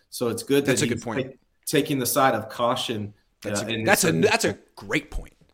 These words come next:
Speaker 1: Yeah.
Speaker 2: A lot of this is optics. You know,
Speaker 1: Mm-hmm.
Speaker 2: a lot of this is posturing. Anyway, if that's what he said, if he can come back, hell yeah, and that's how Tim Kawakami, uh, interpret it, door's open. But
Speaker 1: Yeah.
Speaker 2: again, they're just hoping they don't have to go there.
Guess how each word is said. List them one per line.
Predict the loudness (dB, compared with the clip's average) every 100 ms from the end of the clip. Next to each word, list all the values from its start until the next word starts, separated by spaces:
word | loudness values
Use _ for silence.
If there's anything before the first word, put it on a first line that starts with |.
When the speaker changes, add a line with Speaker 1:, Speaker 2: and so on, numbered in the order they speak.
| _ _
Speaker 1:
Yeah. | -8 -6 -8 -14 _ _ 2
Speaker 2:
A | 8
lot | 10 10
of | 8
this | 4
is | 0 -2
optics. | -2 -4 -10 -10 -12 -16 _ _
You | -6 -4
know, | -2
Speaker 1:
Mm-hmm. | -2
Speaker 2:
a |
lot | -2
of | -2
this | -4 -6
is | -10 -14 _ -2
posturing. | -2 0 -6 -8 -14 _ _ _ _ _ -2
Anyway, | 4 6 6 4 2
if | 2 6
that's | 4 4
what | 0 0
he | -2
said, | 2 2 0
if | -4
he |
can | -6
come | -4 -2
back, | -2 0
hell | 0
yeah, | 2 2 2
and | -2
that's | -4
how | -6
Tim | -4 -2
Kawakami, | -2 -2 -4 -6 -8 _ _ _ _ -4
uh, | -2 -2
interpret | 0 0 2 2
it, | 0 0
door's | 4 6
open. | 6 6 6 0 _ _ _ _
But | 6 8
Speaker 1:
Yeah. | 6
Speaker 2:
again, | 4 2
they're | 2
just | 2 2
hoping | 4 4
they | 4
don't | -4
have | -8
to | -14
go |
there. | -16